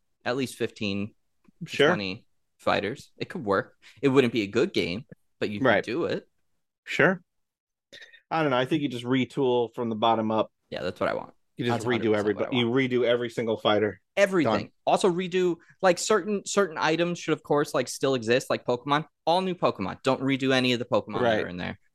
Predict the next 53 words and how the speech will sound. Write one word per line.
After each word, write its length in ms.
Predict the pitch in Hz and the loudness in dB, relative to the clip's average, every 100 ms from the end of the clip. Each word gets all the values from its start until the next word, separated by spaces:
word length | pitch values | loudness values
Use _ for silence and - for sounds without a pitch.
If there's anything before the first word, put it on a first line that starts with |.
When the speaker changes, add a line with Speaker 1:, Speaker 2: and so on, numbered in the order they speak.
| - | -8
Speaker 1:
All 160 | 127 147 | -2 0
new 40 | |
Speaker 2:
Right. 160 | 104 101 | 0 0
Speaker 1:
Pokemon. 460 | 110 - 98 90 - _ _ _ - | -4 -4 -4 -4 -6 _ _ _ -12
All 280 | 139 165 190 | -4 -2 -2
new 220 | 185 170 | -2 0
items. 540 | 143 101 82 76 - - _ _ _ 85 | 0 0 -4 -10 -18 -20 _ _ _ -8
Speaker 2:
Mm-hmm. 180 | 104 | -4
Speaker 1:
All 180 | 143 165 | 0 2
new 160 | 180 170 | 2 0
items. 340 | 135 98 104 | -2 -2 -6
If 100 | 127 | -6
you 80 | 165 | 0
wanna 160 | 151 156 | 0 0
do 100 | 156 | -2
something 360 | - 160 165 | -2 -2 0
that's 200 | 151 147 | -2 0
like 160 | 156 147 | -2 0
the 60 | 139 | 2
one 160 | 143 | 2
where 80 | 147 | 2
you 60 | 143 | -4
have 80 | - | -6
to 80 | |
collect 340 | - 117 127 - | -2 2 2 0
three 140 | 139 | -8
things, 300 | 131 131 - - - | -4 -6 -6 -14 -8
cool. 320 | - 240 - - | 2 2 2 -4
Make 220 | 117 139 | 0 2
it 60 | 143 | 2
a 60 | 135 | 2
new 200 | 131 127 | 0 -2
thing. 240 | 87 - - | -4 -8 -10
Just 180 | 127 - _ _ _ | -12 -14 _ _ _
start 360 | - 147 131 - | -6 -2 0 0
all 220 | 165 175 | 0 0
the 120 | 165 | 0
items 300 | 151 151 147 | 0 -2 -2
over, 480 | 139 131 131 131 - _ _ _ - 117 _ - | 0 2 2 2 0 _ _ _ -10 -10 _ -8
cut 260 | 165 160 | -2 -2
the 120 | 175 156 | 0 0
original 300 | 147 151 143 | 0 -2 -4
cast 380 | - 135 135 | 0 0 0
back 240 | - 131 - | 2 0 2
down 240 | 127 131 | 0 0
to 60 | - | 0
what 120 | 127 | -2
it 60 | 110 | 2
was 320 | 113 113 113 | 2 2 0
and 180 | 95 95 | -6 -2
rebuild 440 | 131 120 117 107 | -2 2 0 0
from 160 | 120 104 | -4 -2
there. 360 | 104 101 101 | 0 0 -4